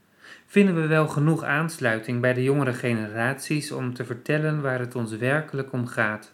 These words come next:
Kennelijk zijn we er niet in geslaagd om de munitie bij Reineveld en vele anderen uit handen te slaan.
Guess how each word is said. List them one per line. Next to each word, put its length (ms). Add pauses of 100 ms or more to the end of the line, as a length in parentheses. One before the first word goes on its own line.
(1500)
Kennelijk 460
zijn 220
we 60
er 140
niet 240
in 140
geslaagd 760
om 140
de 60
munitie 500
bij 180
Reineveld 760 (360)
en 180
vele 440
anderen 560
uit 200
handen 440
te 140
slaan. 500